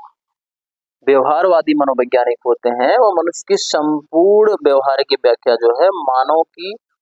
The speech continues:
मूल प्रवृत्तियों के आधार पर करते हैं कि उनके अंतर्गत मूल प्रवृत्तियां क्या हैं, मूल गुण क्या हैं,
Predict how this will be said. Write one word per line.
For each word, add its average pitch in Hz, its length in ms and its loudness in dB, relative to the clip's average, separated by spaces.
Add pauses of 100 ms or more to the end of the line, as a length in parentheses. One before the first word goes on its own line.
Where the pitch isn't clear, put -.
(100)
मूल 175 320 0
प्रवृत्तियों 139 680 -4
के 147 160 0
आधार 123 340 0
पर 120 140 -2
करते 117 420 -2
हैं 156 80 -2
कि 185 140 -2
उनके 147 260 -4
अंतर्गत 151 340 -2
मूल 139 320 -2
प्रवृत्तियां 139 600 -4
क्या 123 120 2
हैं, 135 260 0
मूल 143 440 -2 (100)
गुण 139 220 0
क्या 123 360 0
हैं, 156 120 -2